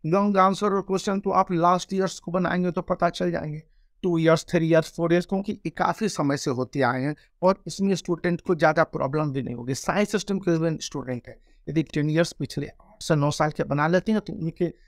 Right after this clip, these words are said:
अधिकतर प्रॉब्लम सॉल्व हो जाएंगे। लेकिन बात यहाँ पर होती है कि वन मार्कर या ऑब्जेक्टिव टाइप क्वेश्चन को किस तरह से सॉल्व किया जाए, इसके लिए भी बहुत सारी स्ट्रेटजी और जो भी, मतलब, कहता है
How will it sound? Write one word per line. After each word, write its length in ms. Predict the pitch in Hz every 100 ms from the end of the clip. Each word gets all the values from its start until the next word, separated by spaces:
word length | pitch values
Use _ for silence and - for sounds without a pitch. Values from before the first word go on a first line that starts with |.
| _ _
अधिकतर 440 | 165 165 165 - 160
प्रॉब्लम 440 | - 165 151 151 151
सॉल्व 360 | - 131 139 123
हो 80 | 127
जाएंगे। 360 | 123 123 117 120 _ _ -
लेकिन 240 | 175 202 170 -
बात 340 | - 180 196
यहाँ 240 | 190 175
पर 120 | 196 180
होती 340 | 175 - -
है 160 | 196 -
कि 160 | 202
वन 360 | 165 113 139 180 175
मार्कर 360 | 160 151 180
या 200 | 170 165
ऑब्जेक्टिव 500 | 135 120 135 - 196 -
टाइप 200 | 156 147
क्वेश्चन 320 | 156 - 139
को 120 | 139 - _
किस 160 | 139 -
तरह 100 | 127
से 160 | 120 120
सॉल्व 300 | 131 123 113
किया 300 | - 120 113
जाए, 200 | 107 113 _ _ _ _
इसके 380 | 165 156 - 208
लिए 240 | 160 170 175
भी 220 | 180 175 _ _ -
बहुत 340 | 143 147 175
सारी 300 | - 156 143
स्ट्रेटजी 680 | 139 - 139 - 120 151 180 _
और 300 | 147 147 127 - _ _ _ _ _ -
जो 200 | 120 165
भी, 280 | 160 160 - _ _ -
मतलब, 600 | 139 139 135 135 - 139
कहता 300 | - 143 151
है 80 | 151